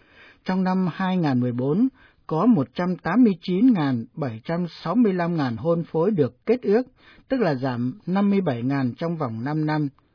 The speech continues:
Trái lại, con số các cặp sống chung mà không kết hôn lên tới hơn một triệu. Hình thức này ngày càng trở nên thịnh hành, đưa đến tình trạng trong năm hai ngàn không trăm mười bốn, cứ bốn trẻ em thì có một em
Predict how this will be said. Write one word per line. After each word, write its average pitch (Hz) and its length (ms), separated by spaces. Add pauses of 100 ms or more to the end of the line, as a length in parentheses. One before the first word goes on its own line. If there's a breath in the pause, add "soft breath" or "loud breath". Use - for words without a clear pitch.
(560 soft breath)
Trái 202 180
lại, 190 300
con 185 200
số 185 260
các 240 220
cặp - 180
sống 208 380
chung 185 280
mà 120 120
không 165 300
kết 196 200
hôn 170 240
lên 160 240
tới 196 160
hơn 202 200
một 135 200
triệu. 151 300 (960 soft breath)
Hình 156 220
thức 247 200
này 156 300
ngày 143 300
càng 135 300
trở 127 120
nên 185 280
thịnh 151 280
hành, 127 460
đưa 170 160
đến 180 280
tình 127 200
trạng 135 300 (400 loud breath)
trong 190 220
năm 185 280
hai 185 220
ngàn 143 220
không 175 240
trăm 170 260
mười 123 120
bốn, 139 360 (340 soft breath)
cứ 233 200
bốn 196 300
trẻ 135 200
em 170 400 (380 soft breath)
thì 139 280
có 185 160
một 190 240
em 170 240